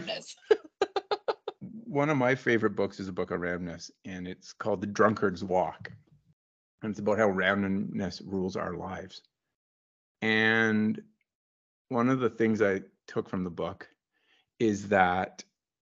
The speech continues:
Speaker 2: in any given situation, the number of levers that we are in control of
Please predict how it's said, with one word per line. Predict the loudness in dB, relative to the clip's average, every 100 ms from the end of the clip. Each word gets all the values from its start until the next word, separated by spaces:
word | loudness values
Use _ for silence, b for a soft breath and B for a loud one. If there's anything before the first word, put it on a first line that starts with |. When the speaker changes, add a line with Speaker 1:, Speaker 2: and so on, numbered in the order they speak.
| _ _ _
Speaker 2:
in | 2
any | 4 4
given | 4 4 2
situation, | -2 -6 -4 -2 -2 -2 -6
the | -4
number | -2 2 2
of | 2 0
levers | -2 -2 0 -2 -4 -4
that | -6 -6 -6
we | -4 -2
are | -2
in | -2 -6
control | -8 -4 0 2 2
of | 0